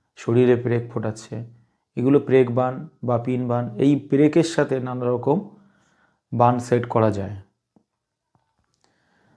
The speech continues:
অনেক সময় শত্রুকে দমন করার জন্য সেক্ষেত্রেও এই পেরেক বান লোকে পড়ে।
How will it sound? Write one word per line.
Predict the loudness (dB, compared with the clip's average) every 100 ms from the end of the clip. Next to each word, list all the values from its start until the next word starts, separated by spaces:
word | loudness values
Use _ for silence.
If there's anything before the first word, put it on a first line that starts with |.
| _ _ _ _ 0
অনেক | 4 4
সময় | 4 4 4
শত্রুকে | 4 2 2 2 4 6 4 0 -8 -4
দমন | 4 6 6 2
করার | 4 4 4
জন্য | 0 0 -2 -6 -10 _ _ _ _ _ _ _ _ _ _ _ _ _ _ _ _ _
সেক্ষেত্রেও | 0 0 2 0 2 0 0 -8 _ _
এই | 0 2
পেরেক | 4 2 2 -2
বান | -4 -4 -12 _ _ _ -6
লোকে | -4 -2 -4 -2
পড়ে। | -2